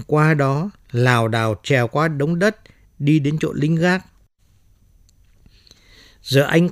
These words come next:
qua đó, người anh đau nhừ ở sau lưng, run rẩy. Anh phải cố đứng cho vững gót chân trước mặt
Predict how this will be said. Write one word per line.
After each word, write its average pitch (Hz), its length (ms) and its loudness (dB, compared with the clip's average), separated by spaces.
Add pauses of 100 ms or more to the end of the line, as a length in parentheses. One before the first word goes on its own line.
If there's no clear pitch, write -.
qua 180 280 6
đó, 160 360 -2 (1500)
người 147 280 6
anh 175 440 0
đau 185 140 2
nhừ 147 500 4
ở 98 100 -10
sau 165 200 -2
lưng, 170 280 0 (680)
run 170 340 4
rẩy. 101 340 -4 (520)
Anh 156 200 0
phải 113 200 -2
cố 147 200 4
đứng 170 280 0
cho 151 160 0
vững 165 300 -2
gót 175 240 -4
chân 151 340 0
trước 220 260 0
mặt 113 200 -6